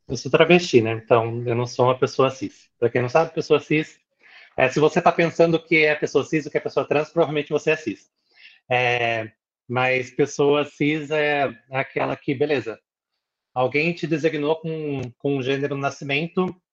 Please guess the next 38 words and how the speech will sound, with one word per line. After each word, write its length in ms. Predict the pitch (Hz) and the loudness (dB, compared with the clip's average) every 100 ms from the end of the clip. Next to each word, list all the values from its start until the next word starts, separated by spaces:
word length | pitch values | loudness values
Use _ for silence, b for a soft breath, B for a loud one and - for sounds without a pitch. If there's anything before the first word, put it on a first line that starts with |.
| _ - | _ -8
e 280 | 139 147 147 - | -4 -2 -2 -2
esse 300 | 135 139 147 | 0 0 0
é 40 | |
o 40 | 143 | 0
gênero 300 | 139 143 - | 0 -4 -6
que 100 | 151 | -4
você 240 | 143 151 | -4 -4
se 60 | - | -6
identifica, 500 | 139 - 113 - 101 _ - | -8 -6 -8 -8 -14 _ -12
né? 100 | 110 | -12
No 40 | 110 | -10
meu 140 | 117 | -6
caso, 220 | 160 156 | -4 -4
eu 40 | 156 | -4
não 100 | 151 | -6
me 60 | |
identifiquei 460 | 143 135 - 143 127 | -4 -6 -6 -6 -2
com 100 | 135 | -2
o 40 | |
gênero 360 | 120 123 123 120 | -2 -2 -4 -6
que 140 | - | -8
me 80 | 120 | -4
deram 200 | 120 120 | -2 -2
no 80 | 123 | -4
nascimento, 560 | 123 151 143 160 170 - _ _ b b b b | -10 -10 -10 -10 -16 -20 _ _ b b b b
sou 160 | - 131 | -4 0
uma 120 | 131 | 2
pessoa 300 | 139 - 135 | 0 0 -2
trans, 420 | 135 131 156 160 | 0 0 0 -4
no 160 | 151 147 | -4 -4
caso, 340 | 143 139 139 | 0 0 -2
eu 40 | 147 | -6
me 60 | |
identifico 400 | 139 139 - 139 - | -6 -8 -10 -18 -12
como 160 | 143 | -8
uma 80 | 143 | -6
travesti 400 | 147 135 135 131 | -6 -6 -6 -8
também. 320 | 143 151 - | -6 -6 -6